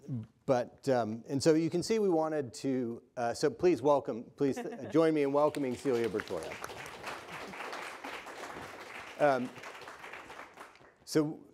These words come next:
the, the, the idea, of course, was to have a range of perspectives in this conversation on Bertoia. Sydney is, uh, uh, an expert on Bertoia's monotypes.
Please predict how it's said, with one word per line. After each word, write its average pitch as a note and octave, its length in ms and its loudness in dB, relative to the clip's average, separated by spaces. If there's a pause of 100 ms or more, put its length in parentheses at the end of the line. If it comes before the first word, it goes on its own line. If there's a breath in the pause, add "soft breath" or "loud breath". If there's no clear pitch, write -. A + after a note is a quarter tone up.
(180)
the, E3 320 2
the, D#3+ 300 2 (100)
the D3+ 140 8
idea, F#3 300 6
of D3+ 120 0
course, C3 300 0
was A#2+ 160 -2
to B2 120 2
have A2 180 0
a A2+ 60 0
range A2 400 0
of G#2+ 140 -4
perspectives - 1000 -4 (560 soft breath)
in A2+ 140 -4
this G#2+ 140 -2
conversation F#2+ 1000 -4
on G2+ 220 -6
Bertoia. F2+ 680 -4 (420 soft breath)
Sydney C3+ 520 2
is, A2+ 300 0
uh, A#2 580 -2
uh, - 20 -6
an B2+ 100 -2
expert B2+ 380 0
on A2 240 -2
Bertoia's A2+ 600 -2
monotypes. C3 920 -2